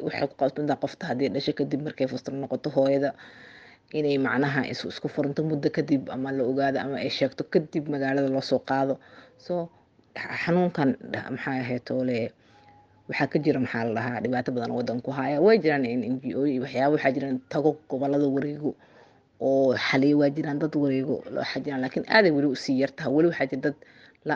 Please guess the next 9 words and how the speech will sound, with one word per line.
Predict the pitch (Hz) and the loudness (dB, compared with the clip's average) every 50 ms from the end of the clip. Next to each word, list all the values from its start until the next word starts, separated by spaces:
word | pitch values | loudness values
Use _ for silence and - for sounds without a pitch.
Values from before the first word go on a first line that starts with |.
| - - | -4 -4
aamusan | 143 139 135 131 135 147 - - - 139 127 101 | -4 -4 -4 -4 -4 -6 -6 -4 -2 0 0 0
ama | 85 123 131 131 139 139 143 131 | -2 -2 -2 -2 -2 -4 -4 -4
markay | 139 - - - 151 135 117 - - _ | -4 -4 -2 0 0 0 0 -4 -8 _
ku | - - 147 | -4 -2 0
dhacdo | 120 110 120 123 131 127 - | 0 0 2 0 0 0 0
kale | 131 127 117 | 0 0 0
iskala | 117 - - 135 135 | -2 -2 -2 -2 0
waxaysan. | 135 139 135 - 135 139 | -2 -2 -4 -4 -4 -4
Marka, | 143 156 - 165 | -4 -2 -2 -4